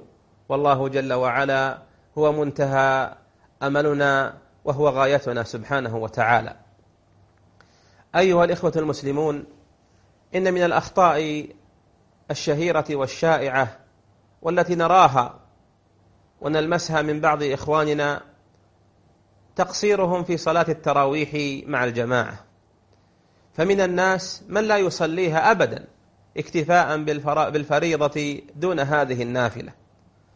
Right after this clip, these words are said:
وهؤلاء محرومون، وذلك أنهم حرموا أنفسهم خيراً كثيراً في قيام رمضان الذي هو من أفضل الفضائل ومن أفضل الأعمال والقربات النافلة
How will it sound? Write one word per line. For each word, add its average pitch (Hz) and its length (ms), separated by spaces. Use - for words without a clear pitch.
وهؤلاء 202 640
محرومون، 175 600
وذلك 185 420
أنهم 165 420
حرموا 165 520
أنفسهم 156 440
خيراً 190 300
كثيراً 170 500
في 170 100
قيام 175 400
رمضان 160 680
الذي 196 420
هو 185 440
من 190 160
أفضل 180 320
الفضائل 131 580
ومن 185 220
أفضل 185 300
الأعمال 170 540
والقربات 156 680
النافلة 151 800